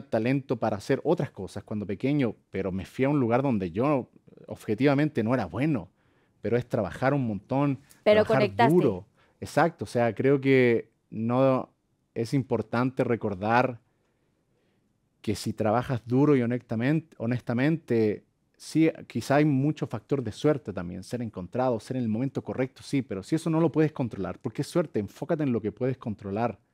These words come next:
Speaker 1: Y si lo haces con pasión, con honestidad y trabajas,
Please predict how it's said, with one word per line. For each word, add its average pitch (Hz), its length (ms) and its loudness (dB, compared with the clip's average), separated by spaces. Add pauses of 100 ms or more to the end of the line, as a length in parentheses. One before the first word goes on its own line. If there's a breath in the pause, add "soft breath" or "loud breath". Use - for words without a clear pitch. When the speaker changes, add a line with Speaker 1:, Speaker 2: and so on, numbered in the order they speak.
(420)
Speaker 1:
Y - 40 -20
si - 140 -6
lo 131 100 2
haces 151 220 -4
con 110 220 -4
pasión, 131 540 -4
con 107 160 -6
honestidad 98 480 -4
y 139 120 4
trabajas, 107 1040 -4